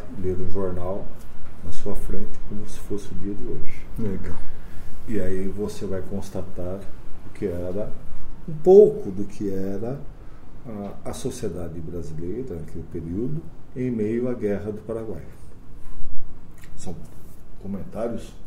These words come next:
Speaker 1: maravilhosos, né? E a participação popular ali e tal. Então, ler um jornal de época, cento e tantos anos atrás, é maravilhoso.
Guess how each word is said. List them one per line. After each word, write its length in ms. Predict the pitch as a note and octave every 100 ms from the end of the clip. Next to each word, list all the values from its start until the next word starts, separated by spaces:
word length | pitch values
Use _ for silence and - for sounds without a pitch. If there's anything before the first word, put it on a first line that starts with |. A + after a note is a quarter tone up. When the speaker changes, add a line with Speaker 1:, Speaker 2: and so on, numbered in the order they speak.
| G2
Speaker 1:
maravilhosos, 1200 | A#2 B2+ G#2+ G2+ G2+ - - - - - - - -
né? 180 | F#2+ A#2 C3
E 40 | F#2
a 40 |
participação 680 | - C3 C3 - A2 - G#2+
popular 520 | - - - F2+ F#2+
ali 320 | E2+ D#2 F#2
e 160 | A2 -
tal. 220 | E2 E2+ - - - - -
Então, 220 | - G#2+ A2+
ler 200 | D3+ F3
um 140 | B2
jornal 380 | G#2 G2 G2 F#2+
de 140 | G2
época, 320 | G2 - - - - - - - - - -
cento 240 | F#2 -
e 180 | - -
tantos 200 | E2+ -
anos 380 | - D#2 D#2 D#2
atrás, 380 | - G2 G#2+ - -
é 80 | G2 - - -
maravilhoso. 720 | G#2 A#2+ A#2+ - - - -